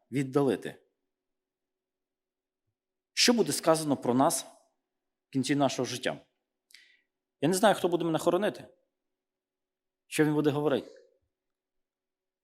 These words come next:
Але уявімо, що будуть говорити про нас люди.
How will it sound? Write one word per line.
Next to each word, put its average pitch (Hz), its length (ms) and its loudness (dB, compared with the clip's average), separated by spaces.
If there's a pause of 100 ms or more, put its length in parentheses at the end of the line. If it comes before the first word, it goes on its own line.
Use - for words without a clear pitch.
(480)
Але 208 200 8
уявімо, 208 560 2
що - 320 6
будуть 180 300 4
говорити 160 340 2
про 135 140 -4
нас - 380 -2 (220)
люди. 76 220 -8